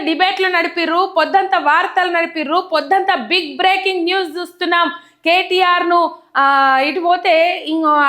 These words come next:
ఆయనను కలిపి విచారణ చేసిండ్రు అని చెప్పేసి ఇట్లా బిగ్ బ్రేకింగ్లు వేసుకుంటూ పోయారు. కానీ ఆడ చూస్తే ఏమీ లేదు. రివర్స్ కేటీఆరే ప్రశ్నలు వేసిండ్రు.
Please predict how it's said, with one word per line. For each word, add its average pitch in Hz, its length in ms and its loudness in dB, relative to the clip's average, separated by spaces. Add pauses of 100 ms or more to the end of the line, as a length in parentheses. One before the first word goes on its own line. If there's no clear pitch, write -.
(120)
ఆయనను 311 340 2 (260)
కలిపి 349 360 0
విచారణ 349 400 0 (100)
చేసిండ్రు 330 460 0 (340)
అని 294 140 -4
చెప్పేసి 311 400 -4 (480)
ఇట్లా 311 240 -2
బిగ్ 285 220 -4
బ్రేకింగ్లు 349 440 -2
వేసుకుంటూ 285 420 -6
పోయారు. 240 280 2
కానీ 320 180 -4
ఆడ 330 100 0 (140)
చూస్తే 381 340 -6 (240)
ఏమీ 311 240 0 (140)
లేదు. 294 220 0 (1400)
రివర్స్ 370 320 0 (100)
కేటీఆరే 359 640 2 (180)
ప్రశ్నలు 370 400 0
వేసిండ్రు. 370 460 -2